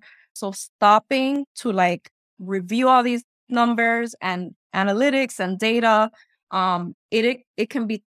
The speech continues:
time consuming and it could be a little frustrating, right? But once you kind of figure that out, then you know, okay, I don't have to waste my time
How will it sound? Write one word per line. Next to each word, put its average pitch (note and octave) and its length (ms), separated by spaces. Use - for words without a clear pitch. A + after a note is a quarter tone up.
time F#3+ 240
consuming B3+ 480
and G3+ 80
it G3+ 80
could A#3 100
be A3 80
a G3+ 60
little F#3+ 200
frustrating, F#3+ 640
right? E3+ 360
But G3+ 140
once A3 320
you C#4 80
kind B3+ 240
of G3+ 100
figure G#3+ 300
that F#3 180
out, G#3+ 400
then G3+ 360
you G#3 120
know, G3+ 440
okay, - 180
I G3+ 60
don't G#3 160
have A3+ 240
to A3 120
waste F#3+ 300
my F3+ 140
time F3+ 580